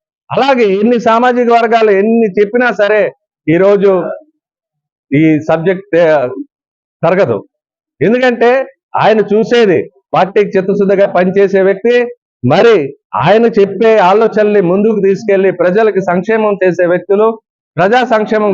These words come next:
కోరే వ్యక్తులకి మాత్రమే ఆయన సీ-, సీట్లు ఇస్తున్నాడు. ఇలా సీట్లు అమ్ముకోలేదు, చంద్రబాబు నాయుడు లాగా సీట్లు అమ్ముకోలేదు. కాబట్టి ఈరోజు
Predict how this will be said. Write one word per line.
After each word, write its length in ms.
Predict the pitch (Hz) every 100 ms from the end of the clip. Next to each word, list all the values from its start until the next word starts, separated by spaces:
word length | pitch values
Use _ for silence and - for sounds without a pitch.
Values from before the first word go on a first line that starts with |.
| 180
కోరే 200 | 185 185
వ్యక్తులకి 460 | 175 175 247 220 208
మాత్రమే 360 | 202 208 208 214
ఆయన 140 | 185 147
సీ-, 240 | 156 175 175
సీట్లు 260 | 185 180 151
ఇస్తున్నాడు. 380 | 147 143 123 - - - _ _ _ _ 170
ఇలా 140 | 214 185
సీట్లు 280 | 240 240 233
అమ్ముకోలేదు, 520 | 240 240 254 247 185 131 - 247 _ _ _ _ _ _ _ _
చంద్రబాబు 500 | 165 226 247 247 240
నాయుడు 300 | 233 226 220 214
లాగా 260 | 208 226 285 302 - _ _ _ -
సీట్లు 300 | 254 254 233
అమ్ముకోలేదు. 500 | 240 233 247 214 127 110 _ _ _ _ _ _ _ _ _ _ _ _ _ _ _ _ _
కాబట్టి 440 | 175 240 254 254 233 208 202 170 151 _ 135 196
ఈరోజు 340 | 240 247